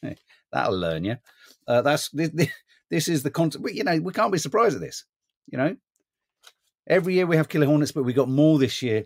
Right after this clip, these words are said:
than last year. And it's going up. It's going up. I quite like this, uh, I like that font that the, uh, the Sun have used there. It's very much like invasion of the twe-, I've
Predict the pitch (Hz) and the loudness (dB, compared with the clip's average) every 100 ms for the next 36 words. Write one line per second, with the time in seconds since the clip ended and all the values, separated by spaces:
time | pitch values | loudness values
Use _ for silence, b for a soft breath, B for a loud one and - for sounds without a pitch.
0 | - 98 98 85 - 73 - 175 175 151 | -6 -6 -4 -4 -8 -8 0 0 2 -2
1 | - 123 110 98 69 - - 110 - 107 | -2 -2 -2 -4 -6 -12 -12 -10 -4 -4
2 | 92 73 - - - 240 240 - 127 - | -2 -6 -10 -6 -4 -4 -6 -2 -4 -2
3 | 127 110 101 b b b b 180 208 - | -2 -2 -2 b b b b -4 -4 -2
4 | 151 - - - 185 165 117 - 113 101 | -4 -4 -12 -2 0 0 -4 -10 -16 -10
5 | 117 - 123 113 113 110 110 107 107 - | -10 -8 -10 -6 -2 0 0 -2 -8 -4
6 | 151 135 95 104 92 110 127 139 113 - | -2 -4 -4 -6 -4 -2 -2 -4 -14 -2
7 | 123 120 113 - 117 127 117 135 160 143 | -2 0 -6 -8 -8 -6 0 2 4 2
8 | 160 151 b b b 131 - 143 - - | -2 -4 b b b -8 -6 -8 -8 -6
9 | 156 | -6